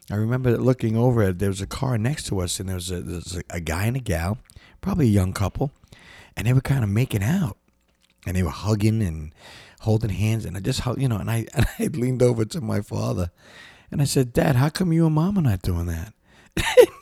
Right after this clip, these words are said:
He looked at me. He said, "Eat your popcorn."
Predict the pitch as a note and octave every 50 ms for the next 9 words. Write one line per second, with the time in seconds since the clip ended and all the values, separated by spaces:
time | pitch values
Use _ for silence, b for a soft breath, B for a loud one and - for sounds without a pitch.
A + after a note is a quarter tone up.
0 | - - D3+ D3+ C#3+ C#3 D3 D3 B3+ - C#3 A#2 A#2 A2 G#2 G2+ G2 F#2+ F#2 F2
1 | B B B B B B B - G#2 G2+ A2 G#2+ A2 A2 G2 - F#2+ - G2+ G2
2 | F2 - - - D#2+ C#2 C#2